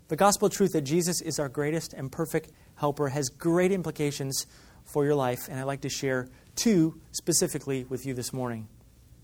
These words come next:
Number one being, throughout your life, and especially when times are tough, tough, you must be committed to relying on Jesus and not yourself.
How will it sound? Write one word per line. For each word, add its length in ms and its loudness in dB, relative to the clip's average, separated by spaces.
Number 200 10
one 280 12
being, 360 4
throughout 260 12
your 80 10
life, 340 12
and 120 0
especially 800 6
when 100 -4
times 300 0
are 60 2
tough, 300 0
tough, 480 2
you 140 2
must 280 2
be 140 2
committed 640 4
to 120 -2
relying 460 2
on 140 -4
Jesus 600 -6
and 100 -6
not 140 -6
yourself. 560 -12